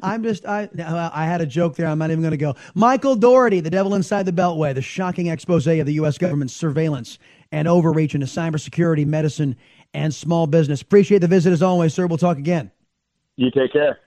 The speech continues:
Speaker 1: Triple eight, nine hundred thirty-three ninety-three. Eight eight eight, nine zero zero, three three nine three is the phone number. You wanna weigh in and on Comey's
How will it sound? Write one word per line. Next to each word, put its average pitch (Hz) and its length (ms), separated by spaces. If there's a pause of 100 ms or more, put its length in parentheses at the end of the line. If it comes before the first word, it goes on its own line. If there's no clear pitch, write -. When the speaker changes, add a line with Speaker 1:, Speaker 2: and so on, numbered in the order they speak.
(380)
Speaker 1:
Triple 226 280
eight, 202 180
nine 190 220
hundred 180 220
thirty-three 185 380
ninety-three. 160 560
Eight 180 180
eight 185 140
eight, 202 240
nine 170 200
zero 175 280
zero, 185 300
three 185 200
three 180 220
nine 170 280
three 165 280
is 147 260
the 127 80
phone 160 240
number. 165 180
You 262 120
wanna 233 160
weigh 160 220
in 160 140
and 139 200 (800)
on 156 320 (120)
Comey's 175 760